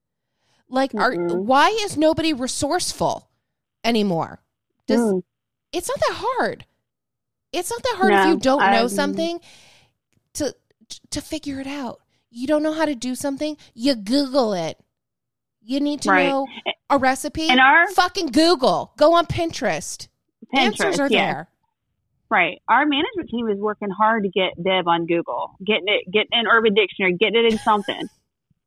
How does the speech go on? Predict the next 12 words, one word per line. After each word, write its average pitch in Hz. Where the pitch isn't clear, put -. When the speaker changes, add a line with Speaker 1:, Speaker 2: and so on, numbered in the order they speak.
Speaker 2:
So 202
<laughs> -
one 269
day, 220
<laughs> 349
maybe 302
if 403
everyone 254
submits 196
it 269
for 208
us, 294